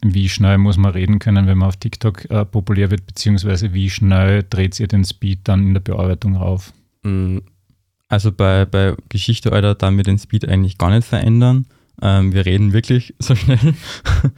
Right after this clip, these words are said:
Speaker 3: und wir sch-, wir schauen halt nur beim, beim Cutten, dass wir eben, ähm, die Sachen so schnell wie möglich eben zusammenschneiden, damit es halt eben eine Dynamik reinkommt und dass es halt nicht so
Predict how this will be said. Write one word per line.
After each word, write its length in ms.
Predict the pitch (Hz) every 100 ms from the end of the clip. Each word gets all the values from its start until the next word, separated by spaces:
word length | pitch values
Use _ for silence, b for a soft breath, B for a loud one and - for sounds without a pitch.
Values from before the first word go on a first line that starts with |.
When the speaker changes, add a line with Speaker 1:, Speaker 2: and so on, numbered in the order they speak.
| B B B
Speaker 3:
und 200 | 117 104
wir 120 | 104
sch-, 140 | - -
wir 120 | 104
schauen 220 | - 98
halt 220 | 107 - 98
nur 220 | 110 113
beim, 220 | 104 92
beim 200 | 95 98
Cutten, 380 | - 95 - 104
dass 180 | 92 92
wir 120 | 92
eben, 400 | 95 95 95 95 -
ähm, 380 | 92 90 92 92 b b
die 60 | 110
Sachen 260 | 101 95
so 100 | 104 98
schnell 220 | 104 98
wie 60 | 98
möglich 300 | 98 104 95
eben 220 | 92 90
zusammenschneiden, 800 | 95 107 117 113 104 101 104 98
damit 320 | 95 95 -
es 100 | -
halt 220 | 90 90 _ -
eben 160 | 92 90
eine 220 | 90 82 - _
Dynamik 540 | - 90 87 92 92 -
reinkommt 680 | 90 92 101 - 113 117 - b b b
und 180 | - 95
dass 80 | 92
es 140 | 92
halt 100 | 95
nicht 160 | 95 92
so 280 | 95 90